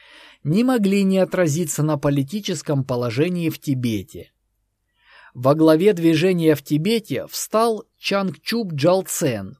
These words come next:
принадлежащий к влиятельному феодальному роду,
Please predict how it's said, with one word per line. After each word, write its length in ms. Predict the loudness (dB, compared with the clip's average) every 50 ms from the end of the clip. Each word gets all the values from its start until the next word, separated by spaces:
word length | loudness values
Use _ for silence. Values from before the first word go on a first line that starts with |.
| _
принадлежащий 1120 | -6 -4 -4 -2 -4 -4 -4 -4 -4 -4 -2 -2 0 0 -2 -2 -4 -8 -10 -10 -12 -14 -16 _
к 60 | -6
влиятельному 840 | -2 0 2 2 4 2 2 0 -2 -4 -4 -4 -2 -2 -2 -2
феодальному 800 | -2 -2 -2 -2 0 2 2 2 2 2 0 -2 -2 0 0 0
роду, 500 | 0 2 2 2 0 0 -4 -8 -12 -14